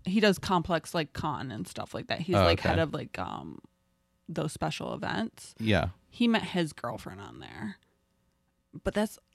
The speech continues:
Speaker 1: oh, oh, oh, you know who else met his girlfriend on there?
Speaker 2: Why are we whispering?
Speaker 1: Did I ever tell you? Uh, yes, I did, about that guy, Filio,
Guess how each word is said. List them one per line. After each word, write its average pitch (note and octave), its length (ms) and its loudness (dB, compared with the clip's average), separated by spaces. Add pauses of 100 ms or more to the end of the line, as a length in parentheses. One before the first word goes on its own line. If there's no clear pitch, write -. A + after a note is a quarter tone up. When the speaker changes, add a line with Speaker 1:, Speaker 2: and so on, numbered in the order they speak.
Speaker 1:
oh, - 340 -4 (220)
oh, - 40 -18 (320)
oh, - 300 -18 (120)
you - 100 -20
know - 140 -20
who - 140 -18
else - 180 -20
met - 180 -14
his - 100 -20
girlfriend - 420 -20 (100)
on - 120 -20
there? - 260 -16 (220)
Speaker 2:
Why - 180 -2
are - 100 -6
we - 140 -10
whispering? - 540 -10 (680)
Speaker 1:
Did G#3 200 -10 (100)
I D4 480 0
ever G3+ 640 2
tell F#3 320 2
you? F#3 520 4 (340)
Uh, G3 140 0 (120)
yes, A3 300 6
I C#4 80 8
did, F#3 300 4
about F3 420 4 (200)
that E3+ 240 0
guy, F3 680 6
Filio, E3 840 6